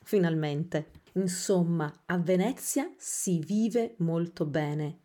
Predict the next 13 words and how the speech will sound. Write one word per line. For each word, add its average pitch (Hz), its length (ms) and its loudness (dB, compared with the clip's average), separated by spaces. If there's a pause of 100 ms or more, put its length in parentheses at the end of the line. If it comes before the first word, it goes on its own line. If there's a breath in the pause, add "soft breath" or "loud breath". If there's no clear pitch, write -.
ci - 160 -4
sono 175 500 0
tante 180 460 -2
cose 165 320 -4
da - 100 -8
fare 254 480 0 (340 loud breath)
e 170 140 0
si - 260 -2
è 151 40 0
sempre 226 920 -4
immersi 175 1040 0
nella 160 540 0
bellezza. 143 800 -4